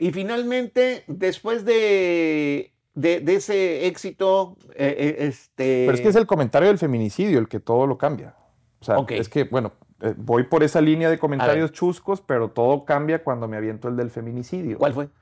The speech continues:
Speaker 1: Digo, sí, no lo quiero
Speaker 2: No, no,
Speaker 1: repetir,
Speaker 2: no,
Speaker 1: no lo
Speaker 2: no, no.
Speaker 1: repitas.
Speaker 2: No pasa nada. De hecho, yo lo, hasta lo defiendo, porque,
Speaker 1: Ajá.
Speaker 2: eh, para mí exhibe la doble moral que existe también en esa industria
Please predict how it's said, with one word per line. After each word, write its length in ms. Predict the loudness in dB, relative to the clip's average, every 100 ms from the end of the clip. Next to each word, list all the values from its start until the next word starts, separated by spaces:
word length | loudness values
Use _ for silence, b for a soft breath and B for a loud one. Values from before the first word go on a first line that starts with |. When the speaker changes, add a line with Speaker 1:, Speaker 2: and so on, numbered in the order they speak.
| -10
Speaker 1:
Digo, 180 | -4 -2
sí, 180 | -2 -4
no 140 | -2
lo 100 | -2
quiero 200 | 0 0
Speaker 2:
No, 80 | 2
no, 80 | 2
Speaker 1:
repetir, 100 | 2
Speaker 2:
no, 60 |
Speaker 1:
no 80 | 0
lo 40 | 2
Speaker 2:
no, 40 |
no. 60 | 2
Speaker 1:
repitas. 260 | 0 -4
Speaker 2:
No 160 | -4 -2
pasa 220 | -4 -4
nada. 300 | -4 -2 0
De 80 | 0
hecho, 180 | -2 -4
yo 140 | -2
lo, 100 | -4
hasta 180 | -6 -4
lo 120 | -2
defiendo, 440 | -2 -4 -8 -8 -10
porque, 300 | -12 -6 -4
Speaker 1:
Ajá. 220 | -4 -4
Speaker 2:
eh, 180 | -6 -6 -8
para 220 | -4 -4
mí 100 | -4
exhibe 320 | -8 -6 -2 0
la 120 | 0
doble 200 | 0 0
moral 300 | 0 -2 -2
que 100 | -6
existe 380 | -12 -12 -8 -8
también 340 | -6 -6 -8
en 100 | -8
esa 160 | -8 -6
industria 540 | -6 -8 -8 -14 -14